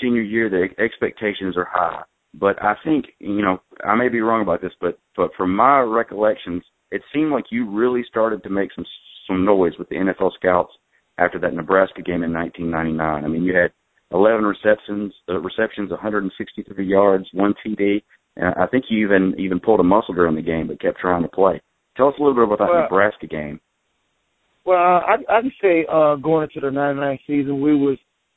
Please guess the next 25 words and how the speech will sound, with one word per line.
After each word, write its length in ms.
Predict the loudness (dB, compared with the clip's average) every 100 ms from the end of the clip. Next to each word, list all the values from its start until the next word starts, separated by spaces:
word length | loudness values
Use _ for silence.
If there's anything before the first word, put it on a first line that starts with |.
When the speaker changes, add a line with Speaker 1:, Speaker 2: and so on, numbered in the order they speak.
| _
Speaker 2:
uh, 380 | 0 2 0 0
I 100 | 2
was 120 | 2 2
senior 220 | -8 -10 -6
class 360 | 0 0 0 -6
with 100 | -12
the 80 | -12 -8
Sherrod, 600 | 0 4 4 4 2 0 -6 -4
Gideon, 600 | -2 -2 -2 -4 -6 -10 _ _ _
uh, 80 | -6
Davis 320 | 2 4 4 2
Thomas, 420 | 0 0 0 -4 -8 _ _ _ _ _
T 100 | -2
J 220 | 0 0 0
Slaughter, 340 | 2 4 4
all 260 | 4 4 4
those 240 | 2 0
guys 400 | 2 4 4 2
that, 180 | -4 -10 -14 _ _ _ _ -6
that 220 | -6 -4
came 280 | 0 0 0
in 320 | -2 -2 -6 -10
together, 440 | 0 2 4 2
whatever. 460 | 0 0 0 0 -2
We 440 | 0 2 2 0